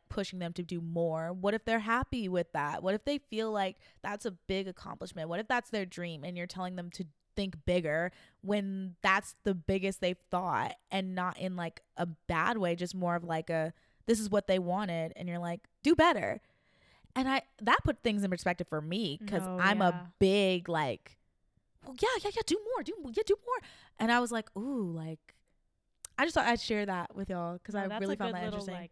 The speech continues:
Speaker 2: nugget of information.
Speaker 1: Yeah.
Speaker 2: Yeah.
Speaker 1: Yeah, and Nick was like, "I learned that the hard way with some previous girlfriends I've had and things like that." I was like, "Mm, tea."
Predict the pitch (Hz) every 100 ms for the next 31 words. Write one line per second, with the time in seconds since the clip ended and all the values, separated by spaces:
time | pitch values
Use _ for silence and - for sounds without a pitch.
0 | - 180 180 180 180 175 170 175 170 170
1 | 165 175 175 190 226 381 349 254 208 202
2 | 180 _ _ - 247 311 254 233 214 226
3 | 220 214 196 185 196 185 175 185 180 180
4 | 180 170 _ _ 202 190 - 185 180 _
5 | 208 185 - 185 190 185 175 180 170 175
6 | 175 170 175 175 180 175 175 180 180 170
7 | 269 240 - - 285 247